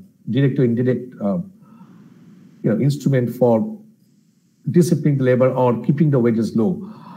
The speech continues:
And yes, that, that definitely has an effect on the consumption.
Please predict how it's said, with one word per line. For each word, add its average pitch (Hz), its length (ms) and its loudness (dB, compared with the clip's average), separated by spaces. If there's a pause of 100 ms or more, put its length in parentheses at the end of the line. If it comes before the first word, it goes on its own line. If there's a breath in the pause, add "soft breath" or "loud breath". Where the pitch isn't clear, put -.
(360 loud breath)
And 175 240 2
yes, 262 260 2
that, 151 420 2
that 147 520 -2
definitely 143 300 2
has 127 140 2
an 127 60 -2
effect 120 300 -2
on 113 100 0
the 104 80 -2
consumption. 104 600 -4